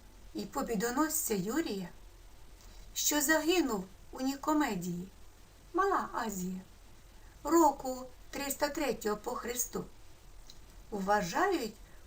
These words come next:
покровителем хліборобства і скотарства в усіх християнських народів.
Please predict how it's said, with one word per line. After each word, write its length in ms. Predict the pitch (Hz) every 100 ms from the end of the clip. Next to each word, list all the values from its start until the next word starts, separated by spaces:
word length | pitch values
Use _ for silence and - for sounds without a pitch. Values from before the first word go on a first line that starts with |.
| -
покровителем 1040 | - 233 - 190 180 254 339 - 226 202 202
хліборобства 1080 | - 196 165 180 185 285 381 - - 196 185 - - - - -
і 60 |
скотарства 1040 | 202 - 220 - 202 233 226 - - 196 - - - - - - -
в 160 | 294
усіх 680 | 359 440 440 - 240 294 - - - -
християнських 1000 | 196 202 - 185 196 269 381 - 185 -
народів. 500 | 214 277 226 185 214